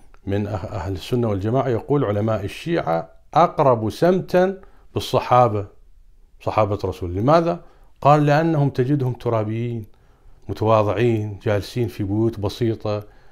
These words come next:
في مساكن بسيطة، معيشتهم بسيطة". المسيح هكذا كان. يقول أمير المؤمنين في حق المسيح عليه السلام، يقول: "لم تكن له زوجة تشغله،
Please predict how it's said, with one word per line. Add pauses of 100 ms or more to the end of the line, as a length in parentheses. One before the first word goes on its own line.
(160)
في
مساكن
بسيطة،
معيشتهم
بسيطة". (720)
المسيح
هكذا
كان. (460)
يقول
أمير
المؤمنين
في
حق
المسيح
عليه
السلام،
يقول: (500)
"لم
تكن
له
زوجة (1080)
تشغله،